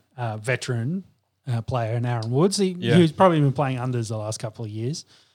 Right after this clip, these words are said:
Speaker 1: Um, but, you know, he, again, a veteran player you trade away for young talent that hasn't
Speaker 2: Mm.
Speaker 1: played first grade games again,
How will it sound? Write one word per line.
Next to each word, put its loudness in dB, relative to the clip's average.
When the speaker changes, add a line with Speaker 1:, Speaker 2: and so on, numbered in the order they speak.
Speaker 1:
Um, -2
but, -4
you 4
know, -4
he, 0
again, -2
a -12
veteran 2
player 2
you -2
trade 0
away 0
for -6
young -4
talent -2
that -6
hasn't -4
Speaker 2:
Mm. -12
Speaker 1:
played -4
first -6
grade -10
games -8
again, -6